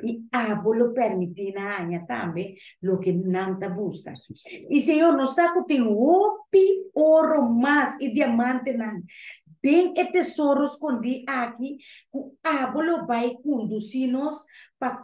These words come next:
Speaker 1: cova de enche e llega na mais e mais sabedoria e conhecimento espiritual.
Speaker 2: Amém,
Speaker 1: Oh,
Speaker 2: sim,
Speaker 1: sim,
Speaker 2: Senhor.
Speaker 1: Senhor. Pastor, está aqui te desejo de nosso coração, né?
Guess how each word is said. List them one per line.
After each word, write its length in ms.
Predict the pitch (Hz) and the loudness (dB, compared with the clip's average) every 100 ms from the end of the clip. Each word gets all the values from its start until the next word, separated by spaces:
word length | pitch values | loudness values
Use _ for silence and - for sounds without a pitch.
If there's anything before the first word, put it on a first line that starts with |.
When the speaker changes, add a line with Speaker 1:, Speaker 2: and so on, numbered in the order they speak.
| - | -4
Speaker 1:
cova 340 | 302 254 233 | 0 0 0
de 120 | 233 | -2
enche 420 | 247 226 262 269 - | -4 -4 -4 -6 -4
e 200 | 262 262 | -4 -2
llega 260 | 240 240 | -2 -2
na 220 | 240 214 | -4 -6
mais 440 | 202 226 330 392 - | -8 -4 -2 -4 -4
e 40 | 339 | -4
mais 280 | 262 262 - | -4 -6 -8
sabedoria 800 | 285 220 208 233 247 262 277 285 - - _ | -10 -10 -10 -8 -8 -6 -8 -12 -18 -20 _
e 200 | 294 - | -2 -2
conhecimento 760 | 339 262 220 220 208 220 214 | -4 -4 -4 -6 -6 -6 -8
espiritual. 640 | 233 - 233 170 165 175 143 | -10 -14 -12 -12 -12 -10 -8
Speaker 2:
Amém, 480 | 131 117 127 117 107 - | -6 -4 -4 -4 -6 -4
Speaker 1:
Oh, 100 | 302 | -2
Speaker 2:
sim, 220 | 294 285 | -2 -4
Speaker 1:
sim, 140 | 330 240 | -4 -4
Speaker 2:
Senhor. 80 | - | -6
Speaker 1:
Senhor. 440 | 196 185 175 180 - - - | -6 -4 -6 -8 -14 -20 -12
Pastor, 280 | 220 254 254 | -8 -6 -4
está 460 | 262 254 - 311 254 | -4 -6 -8 -6 -6
aqui 180 | - 214 | -8 -10
te 140 | 269 | -8
desejo 420 | 226 240 240 220 | -8 -10 -2 -2
de 100 | 214 | -2
nosso 280 | 196 190 190 | -6 -10 -10
coração, 440 | 196 175 - 175 | -10 -10 -10 -10
né? 220 | 170 165 | -10 -10